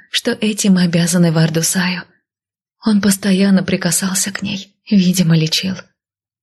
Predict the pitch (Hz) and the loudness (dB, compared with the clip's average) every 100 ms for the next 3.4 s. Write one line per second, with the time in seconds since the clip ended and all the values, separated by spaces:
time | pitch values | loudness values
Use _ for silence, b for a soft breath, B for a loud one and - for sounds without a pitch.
0 | _ - - 196 202 190 180 170 185 190 | _ -6 -2 -2 0 0 0 -2 -2 -4
1 | - _ _ - 226 202 196 202 180 - | -8 _ _ -4 -2 0 -2 -2 -2 -2
2 | 175 185 180 180 180 - 175 175 185 196 | 0 0 0 0 -2 -2 0 0 2 0
3 | 196 - 196 | 0 -2 -6